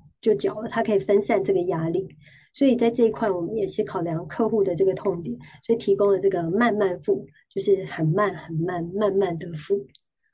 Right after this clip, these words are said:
这项服务。那这个呢，讲到说案例呢，就是我们其实有看到客人呢，就是为了买 iPhone 十五，就运用了这个慢慢付，他是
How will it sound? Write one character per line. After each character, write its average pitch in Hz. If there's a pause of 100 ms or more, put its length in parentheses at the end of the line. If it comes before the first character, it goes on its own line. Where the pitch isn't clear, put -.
(460)
这 214
项 196
服 -
务。 165 (300)
那 277
这 311
个 247
呢， 196 (720)
讲 185
到 233
说 220
案 220
例 208
呢， 180
就 240
是 240 (260)
我 190
们 190
其 208
实 220 (480)
有 196
看 220
到 226
客 233
人 180
呢， 180 (180)
就 240
是 247
为 233
了 196
买 196
iPhone 202
十 -
五， 233 (260)
就 254
运 247
用 214
了 196
这 202
个 196
慢 208
慢 190
付， 196
他 208
是 202